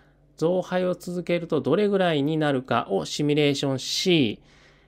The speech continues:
平均増配率のパワーを確認していきましょう。まずはブイアイジーを保有し、仮に現在分配金が年間十万円入ってくる状態と仮定したとき、一年後には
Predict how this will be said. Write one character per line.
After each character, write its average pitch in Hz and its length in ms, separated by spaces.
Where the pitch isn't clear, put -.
平 175 280
均 175 280
増 180 220
配 185 200
率 135 200
の 110 100
パ 180 200
ワ 160 180
ー - 20
を 175 140
確 - 300
認 160 200
し - 80
て 160 80
い 147 40
き 147 100
ま 139 100
し - 120
ょ 131 140
う。 92 180
ま 226 160
ず 226 100
は 156 140
ブ 165 160
イ 190 80
ア 196 60
イ 190 60
ジ 196 120
ー 175 100
を 117 60
保 127 140
有 120 200
し、 - 360
仮 165 260
に 185 100
現 196 240
在 131 160
分 151 260
配 180 220
金 175 220
が 175 160
年 165 340
間 170 300
十 143 340
万 185 240
円 185 80
入 180 200
っ - 20
て 143 160
く 127 80
る 110 80
状 113 200
態 120 180
と - 100
仮 - 160
定 123 100
し - 60
た 113 100
と 110 100
き、 - 240
一 180 240
年 196 240
後 202 120
に 208 160
は 190 200